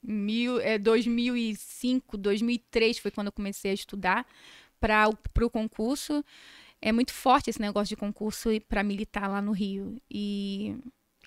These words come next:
eu falei, não, eu quero ser alguma coisa. Eu já fui vendedora antes de entrar pra aeronáutica. E chegou um ponto que eu falei assim, não, não quero mais viver assim, eu preciso de algo a mais. Eu tinha dezenove anos. Eu falei, "O que que eu vou fazer na minha vida?"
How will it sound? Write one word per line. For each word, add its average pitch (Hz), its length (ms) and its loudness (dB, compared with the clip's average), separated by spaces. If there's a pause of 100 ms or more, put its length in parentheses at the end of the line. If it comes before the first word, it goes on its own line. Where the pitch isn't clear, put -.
(260)
eu - 140 -8
falei, 349 180 -4
não, 339 160 0
eu 214 100 0
quero 254 240 -4
ser 330 180 -6
alguma 320 280 -6
coisa. 226 240 2
Eu 277 160 4
já 285 180 2
fui - 280 -2
vendedora 269 600 0
antes 254 260 0
de 320 40 0
entrar 294 180 0
pra 302 120 -2
aeronáutica. 202 520 -2 (480)
E - 60 2
chegou 339 260 4
um 403 200 -4
ponto 294 260 2
que 320 60 0
eu 302 40 2
falei 302 140 2
assim, - 160 -2
não, 269 100 2
não 320 100 -2
quero 302 200 -4
mais 302 500 -2
viver 269 420 0
assim, 311 520 -2
eu 277 80 0
preciso 262 380 -6
de 247 100 -2
algo 262 220 2
a 302 60 0
mais. 285 360 -4
Eu 208 80 0
tinha 226 180 -4
dezenove 226 480 -4
anos. 190 400 -4 (720)
Eu 233 120 -6
falei, 240 180 -2
"O - 20 -2
que - 120 -4
que - 100 -8
eu 320 40 -6
vou 294 140 -8
fazer 269 240 -2
na 262 100 2
minha 269 180 2
vida?" 190 440 -4